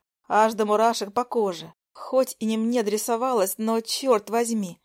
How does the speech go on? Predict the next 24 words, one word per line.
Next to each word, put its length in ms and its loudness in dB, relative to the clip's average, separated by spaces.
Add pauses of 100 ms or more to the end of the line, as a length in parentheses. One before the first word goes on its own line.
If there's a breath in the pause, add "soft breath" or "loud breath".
(220)
безумно 640 -2
приятно. 720 -4 (360)
«От 200 -2
горячего 640 2
и 160 -2
страстного 580 -2
стриптизера», 880 -2 (240)
спокойно 560 0
заговорила 500 0
Милка. 460 -8 (300)
«А 300 2
имя 420 4
у 60 0
него 360 0
не 140 -2
Ксюха, 600 2
случайно?» 880 0 (440)
А 220 0
голос-то 500 2
злой, 520 0 (260)
с 100 -12
рычащими 600 -2
нотками. 680 -2 (400)
У, 920 0